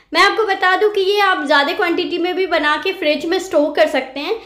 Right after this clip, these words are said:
जब भी आपको अप्लाई करना हो, इसे निकालें और as a spray आप कर सकते हैं अपने हेयर रूट्स पे, पूरे हेयर्स पे। नहीं तो आप चाहें तो कॉटन बॉल से इसे पूरे हेयर रूट्स पे लगा लें, हेयर्स पे लगा लें।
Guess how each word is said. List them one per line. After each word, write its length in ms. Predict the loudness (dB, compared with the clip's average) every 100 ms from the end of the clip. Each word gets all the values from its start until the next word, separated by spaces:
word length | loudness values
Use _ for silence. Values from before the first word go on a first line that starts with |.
| -16 _ 2
जब 140 | 2
भी 140 | 6
आपको 300 | 4 4 2
अप्लाई 360 | -2 0 0 0
करना 260 | 0 -2 -2
हो, 160 | -2
इसे 300 | -4 -4 -4
निकालें 560 | -2 -2 0 0 0 0
और 380 | 2 2 2 0 -8 -20 _ 0
as 180 | 2 4
a 120 | 2
spray 340 | 0 0 2 4
आप 180 | 4 2
कर 140 | 0 0
सकते 320 | 0 -4 -6 -2
हैं 240 | -2 -2
अपने 340 | -4 -4 -2 0
हेयर 340 | 2 4 4
रूट्स 280 | 4 2 0
पे, 260 | -2 -8 -8
पूरे 220 | -6 -4 -4
हेयर्स 480 | 0 2 4 2 -6
पे। 200 | -8 -8 -12 _ -6
नहीं 340 | -2 2 4 4
तो 120 | 2 0
आप 380 | 0 0 -2 -2
चाहें 180 | -6 -6
तो 80 | -4
कॉटन 380 | -2 -2 -2 0
बॉल 200 | 2 0
से 120 | -2
इसे 220 | -4 -4 -4
पूरे 280 | -2 -2
हेयर 280 | 0 2 2
रूट्स 260 | 2 0 0 -2
पे 80 |
लगा 280 | -2 0 0
लें, 140 | 0 -2
हेयर्स 320 | 2 2 2
पे 140 | -2
लगा 260 | -2 -2 -2
लें। 180 | -2